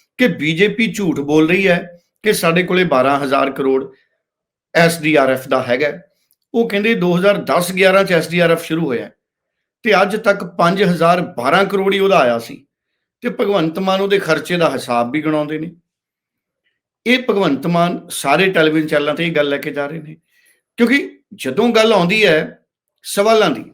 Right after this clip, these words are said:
ਭਗਵੰਤ ਮਾਨ ਇਹ ਵੀ ਸਵਾਲ ਖੜੇ ਕਰਦੇ ਨੇ ਕਿ ਪਿਛਲੀ ਕਾਂਗਰਸ ਸਰਕਾਰ ਜਿਹੜੀ, ਅਗਰ ਇਹ ਦਸ 'ਚ ਐਸ ਡੀ ਆਰ ਐਫ ਸ਼ੁਰੂ ਹੋਇਆ ਹੈ ਤੇ ਦਸ 'ਚ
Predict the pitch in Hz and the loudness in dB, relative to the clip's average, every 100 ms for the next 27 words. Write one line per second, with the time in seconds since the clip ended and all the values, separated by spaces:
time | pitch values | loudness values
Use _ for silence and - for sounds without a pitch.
0 | _ _ _ _ - 214 196 170 180 190 | _ _ _ _ -4 -2 0 -2 0 0
1 | 180 214 190 196 190 185 190 196 180 165 | 0 0 -2 0 0 0 -2 -2 -2 -4
2 | 165 175 - _ _ _ _ - 277 427 | -6 -8 -14 _ _ _ _ -4 -2 -2
3 | - _ _ _ _ _ - 180 220 277 | -6 _ _ _ _ _ -6 -4 -2 -2
4 | - 160 196 208 170 151 147 120 - - | 0 2 2 0 0 -6 -4 -6 -8 -18
5 | _ 127 170 196 185 233 - _ _ _ | _ -4 -2 -2 -4 -6 -14 _ _ _
6 | 151 190 196 139 175 - 220 165 160 170 | -2 2 2 2 0 0 0 0 0 0
7 | 160 165 - - - 160 165 127 151 127 | 0 0 -4 -16 -8 -4 -4 0 2 2
8 | 87 - _ _ _ _ - 180 139 165 | -2 -18 _ _ _ _ -6 -2 0 0
9 | 170 202 | 0 -6